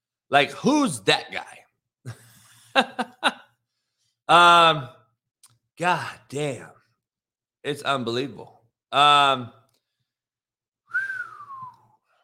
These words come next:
man, no doubt, Wido, no doubt. Um, let me ask you this. Tiger walks off, uh, quits. Tiger's done.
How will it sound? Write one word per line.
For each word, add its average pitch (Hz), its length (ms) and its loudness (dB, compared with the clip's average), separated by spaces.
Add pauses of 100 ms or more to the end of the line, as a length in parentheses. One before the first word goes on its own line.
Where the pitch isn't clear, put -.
(160)
man, 101 560 -6
no 120 160 -2
doubt, 113 320 2
Wido, 104 520 0
no 120 200 -2
doubt. 110 640 0
Um, 127 560 4 (120)
let 202 140 -2
me 320 80 0
ask 294 200 0
you 269 60 0
this. 202 220 0
Tiger 254 360 -2
walks 214 340 2
off, 185 440 2 (200)
uh, 143 480 4 (140)
quits. - 580 -2 (420)
Tiger's 311 540 0
done. 156 480 2